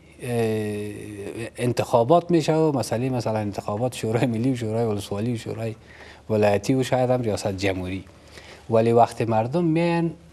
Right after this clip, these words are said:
در مورد سرنوشت یک مملکت من حیث المجموع می‌خواین حمایت بکنن یا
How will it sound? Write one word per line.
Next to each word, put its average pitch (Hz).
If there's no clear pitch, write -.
در 104
مورد 131
سرنوشت 104
یک 120
مملکت 98
من 101
حیث 98
المجموع 95
می‌خواین 110
حمایت 107
بکنن 113
یا 101